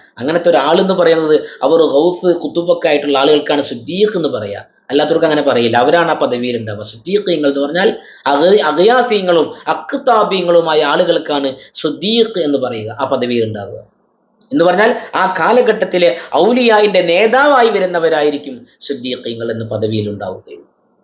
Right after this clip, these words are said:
എന്ന് പറഞ്ഞാൽ അവരുടെ അർത്ഥം നമുക്ക് മനസ്സിലാക്കാൻ കഴിയുന്ന ചെറിയൊരു ഭാഷ പറയാം. ലാ ഇലാഹ ഇല്ലല്ലാ എന്ന് നമ്മൾ ഉച്ചരിക്കുന്ന വാക്ക്, അതിന്റെ അർത്ഥത്തിലേക്ക് നമ്മൾ എത്തിയിട്ടില്ല,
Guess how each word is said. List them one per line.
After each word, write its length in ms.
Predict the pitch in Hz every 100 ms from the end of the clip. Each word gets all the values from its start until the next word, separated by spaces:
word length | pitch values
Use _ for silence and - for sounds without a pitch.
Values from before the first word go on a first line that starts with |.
| _ _ _ _ _ -
എന്ന് 180 | 127 165
പറഞ്ഞാൽ 300 | 180 180 202
അവരുടെ 320 | 165 170 175
അർത്ഥം 420 | 202 160 - 214 185 233 - -
നമുക്ക് 280 | - 170 214
മനസ്സിലാക്കാൻ 540 | 190 170 196 208 214 214
കഴിയുന്ന 260 | 208 202 202
ചെറിയൊരു 260 | - 196 196
ഭാഷ 200 | 190 190
പറയാം. 340 | 185 180 185 - - - 123
ലാ 200 | 139 196
ഇലാഹ 340 | 220 214 208 214
ഇല്ലല്ലാ 560 | 196 180 208 202 190 180 - - - _ _ _ _ _ _ -
എന്ന് 200 | 131 202
നമ്മൾ 260 | 196 160 214
ഉച്ചരിക്കുന്ന 500 | 214 196 190 190 190
വാക്ക്, 440 | 160 165 170 196 156 - - -
അതിന്റെ 240 | - 170 165
അർത്ഥത്തിലേക്ക് 640 | 135 - 170 180 170 160
നമ്മൾ 200 | 131 156 160
എത്തിയിട്ടില്ല, 500 | - 180 175 156